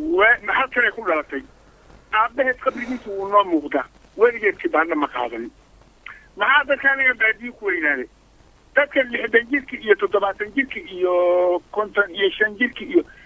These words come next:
haddayba bilcaan tahay maba lahaba kibaandihii. Hadday qaadato wuu ka dhumay, meel ay u doonatana ma garanayso. Ay, haddii kale, way yara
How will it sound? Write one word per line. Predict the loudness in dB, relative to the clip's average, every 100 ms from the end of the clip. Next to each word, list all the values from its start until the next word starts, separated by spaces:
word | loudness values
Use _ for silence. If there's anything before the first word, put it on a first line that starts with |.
| -20 -4
haddayba | -2 2 0 0
bilcaan | -4 -2 0 0
tahay | 0 0
maba | 0 0
lahaba | 0 -2
kibaandihii. | -4 -4 -2 -6 -8 -16 -20 -6
Hadday | 0 4 4
qaadato | 4 0 -2 -4
wuu | -2
ka | 0 0
dhumay, | 2 0 0 -12 _ _ -20 -20 _ -20 -2
meel | 2 2 0
ay |
u | -6 -2
doonatana | 0 2 2 2
ma | 2
garanayso. | 2 0 -4 -8 -16 -18 -20 -20 _ _ _ _ _ _ _ _ -10
Ay, | -4 -2 -2 -4
haddii | -2 -2 4 4
kale, | 4 0 0 -10 _ -20 _
way | -8 -2
yara | -2